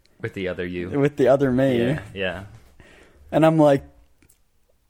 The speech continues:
Speaker 2: first of all, again, why do I get into these situations? This is, it's, like, crazy the amount of times I get into these situations.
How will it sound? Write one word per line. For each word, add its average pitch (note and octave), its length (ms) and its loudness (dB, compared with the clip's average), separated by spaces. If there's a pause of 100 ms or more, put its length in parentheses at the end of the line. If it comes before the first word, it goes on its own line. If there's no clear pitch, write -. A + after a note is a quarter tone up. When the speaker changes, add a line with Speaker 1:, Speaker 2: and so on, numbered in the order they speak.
(140)
Speaker 2:
first - 520 2
of D#3+ 80 2
all, D3 160 4
again, D3+ 420 2
why C#3+ 460 2
do G3 120 4
I F3 140 6
get D#3+ 180 2
into D#3 180 -2
these D3 200 2
situations? D3+ 880 -2 (140)
This E3 160 0
is, E3+ 160 2
it's, D#3 140 0
like, D#3+ 380 0
crazy F3+ 520 2
the F3 100 4
amount D#3 280 2
of D3+ 80 -8
times D#3 340 -2
I C#3+ 100 0
get C3+ 120 -2
into C3+ 160 -2
these A#2+ 160 -2
situations. B2 800 -4